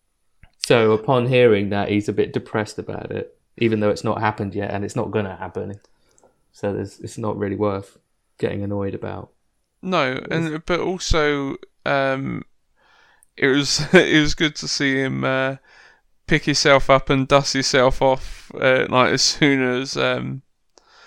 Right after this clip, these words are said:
Speaker 2: uh, he had the chance, inviting a, <laughs> a lady over to eat with him.
Speaker 1: Yeah, well, it's not my granddaughter. My, it's not my great-granddaughter. <laughs> It's, it's Trip's or someone <laughs> else's.
Speaker 2: Yeah. So,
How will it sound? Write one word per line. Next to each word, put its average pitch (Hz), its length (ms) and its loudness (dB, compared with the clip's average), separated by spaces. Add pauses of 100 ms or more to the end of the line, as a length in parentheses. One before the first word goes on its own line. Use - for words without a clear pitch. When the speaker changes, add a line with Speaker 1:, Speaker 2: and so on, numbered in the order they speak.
(300)
Speaker 2:
uh, 131 200 2
he - 140 -2
had 131 200 -4
the 143 80 -18
chance, 127 340 -2
inviting 131 580 -2
a, 135 400 -6
<laughs> - 60 -10
a 143 160 0
lady 135 480 0
over 131 480 -2
to 131 460 0 (160)
eat 143 240 0
with 123 160 -4
him. 104 200 -4 (500)
Speaker 1:
Yeah, 143 360 8
well, 151 200 6
it's - 120 -6
not 151 140 0
my 156 180 6
granddaughter. 113 600 0
My, 143 140 -4
it's - 160 -10
not 143 120 0
my 135 160 2
great-granddaughter. 135 1080 0
<laughs> - 0 -
It's, - 300 -8 (400)
it's - 440 -16
Trip's - 560 -4
or 107 120 -2
someone 156 320 2
<laughs> - 40 4
else's. - 760 0 (360)
Speaker 2:
Yeah. 131 260 -6 (1800)
So, 143 300 0